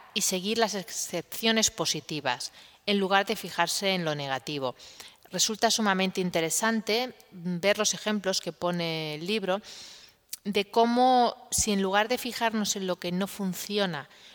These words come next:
nos fijamos en lo que sí funciona,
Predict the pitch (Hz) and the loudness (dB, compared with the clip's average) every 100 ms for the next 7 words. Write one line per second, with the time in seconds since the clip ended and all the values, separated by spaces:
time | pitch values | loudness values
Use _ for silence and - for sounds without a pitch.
0 | - 180 180 - 190 226 226 202 175 170 | -4 2 2 0 2 2 4 0 -2 -4
1 | 170 - - 254 - 175 165 - 220 214 | -2 0 0 0 -2 -4 -4 -4 0 2
2 | 190 180 | 4 2